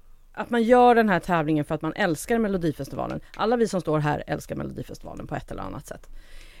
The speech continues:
Eh, och att man inte får den där värmen. Ja, visst, jag kan tycka att det är okej att de gör ett program för vuxna, men det fanns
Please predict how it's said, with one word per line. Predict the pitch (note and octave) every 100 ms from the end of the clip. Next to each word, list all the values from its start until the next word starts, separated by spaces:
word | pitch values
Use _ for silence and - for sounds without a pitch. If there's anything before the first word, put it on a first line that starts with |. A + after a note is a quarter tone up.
| -
Eh, | F3+ E3+ D#3+ -
och | - G3 G#3+
att | G#3+
man | A3
inte | A#3+ F#3+ -
får | G#3+ - G3 F3 E3+ E3
den | D#3+ G3
där | F3+
värmen. | D#3 D#3+ B3 G3 F3 A3 A#3
Ja, | F#3+ G3
visst, | G3 B3 - G3
jag | F3+
kan | B3
tycka | C#4 C4
att | B3
det |
är | A3+
okej | G3
att | E3+
de | F3
gör | E3+ D#3
ett | D#3
program | E3 D3+
för | C#3+ D#3
vuxna, | E3+ A3 - - C#4
men | - G3
det | F#3+
fanns | A3 G3+